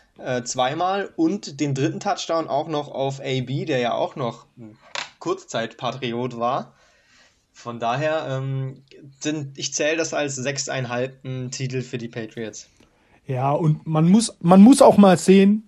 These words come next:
Speaker 2: Tom Brady, der macht aus jedem Team ein Gewinnerteam. Antonio Brown, der nur Scheiße gemacht hat, der unter ihm eigentlich recht sehr ruhig ist. Da kam nie, nie wieder was,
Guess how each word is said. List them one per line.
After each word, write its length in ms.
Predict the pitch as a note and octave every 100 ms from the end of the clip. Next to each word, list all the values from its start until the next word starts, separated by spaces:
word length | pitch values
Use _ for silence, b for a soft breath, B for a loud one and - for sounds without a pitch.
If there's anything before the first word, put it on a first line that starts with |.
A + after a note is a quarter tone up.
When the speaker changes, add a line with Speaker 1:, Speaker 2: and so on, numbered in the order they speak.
| -
Speaker 2:
Tom 180 | - F3+
Brady, 540 | E3 D#3+ D#3+ F3 F3 -
der 140 | F3+
macht 300 | E3+ D#3+ -
aus 300 | E3 C3+ - _ -
jedem 460 | E3 E3+ D#3+ D3+ -
Team 340 | D3 C#3+ C#3+ _ _
ein 160 | C#3+ B2+
Gewinnerteam. 680 | B2+ B2 C#3+ D3+ - A#2+ - _ b b b b b b b b b _ -
Antonio 540 | E3+ D3 G#3 A#3 G#3+
Brown, 520 | D#3+ E3+ D#3+ E3+ D#3 - _ _ _ -
der 160 | E3 F#3
nur 420 | G3 A3 C#4 C4+
Scheiße 540 | - F#3+ G3+ G#3+ -
gemacht 440 | E3 C#3+ C3 - C3
hat, 220 | D#3 - _ _ _ _ _ C3+ _ _ _ _ _ _ _ - _ _ - _ _ _
der 400 | E3+ E3+ F3 -
unter 320 | G3 F#3 F3+ F3+
ihm 240 | F#3+ G#3+
eigentlich 500 | G3 F3+ F3 F3 - _ - -
recht 440 | D#3 F#3+ - - -
sehr 340 | - - C#3+
ruhig 380 | C3+ C3 G3 D4
ist. 300 | F#3+ D3+ -
Da 80 | C#3+
kam 340 | - F3 A3+
nie, 220 | C4 D#4+ D#4+
nie 480 | B3+ A3 B3 C#4
wieder 320 | C#4 B3+ G#3+ D#3+
was, 260 | D#3 -